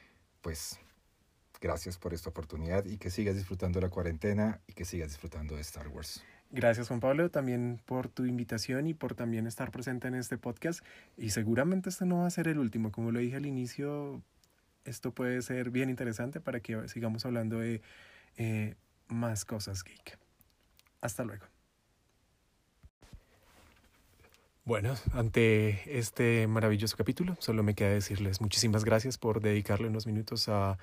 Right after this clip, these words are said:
Speaker 2: descubrir nuestra emoción a través de la fuerza y de Star Wars. Eh, solo quiero decirles, "May the Force be with you", y hasta la pro-, y hasta la próxima.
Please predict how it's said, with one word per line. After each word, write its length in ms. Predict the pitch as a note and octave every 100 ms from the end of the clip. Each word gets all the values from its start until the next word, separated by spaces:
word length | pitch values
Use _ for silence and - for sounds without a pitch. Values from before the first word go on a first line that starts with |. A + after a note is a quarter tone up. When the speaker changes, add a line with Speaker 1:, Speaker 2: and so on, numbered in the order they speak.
| - - - -
Speaker 2:
descubrir 720 | A2 G#2 - A2+ A#2 A2 G#2
nuestra 480 | G#2+ G2+ - G#2 G2
emoción 680 | G2+ G2 - C#3+ G3+ G#3 E3+
a 80 | G#2+
través 360 | - G#2+ G#2+
de 140 | G2+ G2+
la 280 | G2+ F#2+ F#2
fuerza 680 | - A2 G2 G2 G#2 G2+
y 120 | F#2+
de 360 | F#2+ F#2+ F#2+ F#2
Star 400 | A2 G2+ - G#2
Wars. 400 | G#2 G#2 - - - - - - - -
Eh, 360 | G2+ G2 G2 F#2+
solo 300 | - G#2 G2
quiero 220 | A2 G#2
decirles, 840 | G2+ - G2+ F#2+ F#2+ F#2+ F#2 - - - - -
"May 220 | A#2 G#2+
the 80 | G#2
Force 380 | - A2+ G#2+ -
be 160 | A2 G#2
with 160 | G#2
you", 220 | G#2 C#3 - - - - _
y 600 | - G2+ G2 F#2+ F#2 F2 F2+ _
hasta 260 | A2 - A2
la 80 |
pro-, 200 | G#2+ - F#2+ G2 -
y 100 | -
hasta 200 | A#2 A2
la 60 | G#2+
próxima. 440 | - - G2+ F#2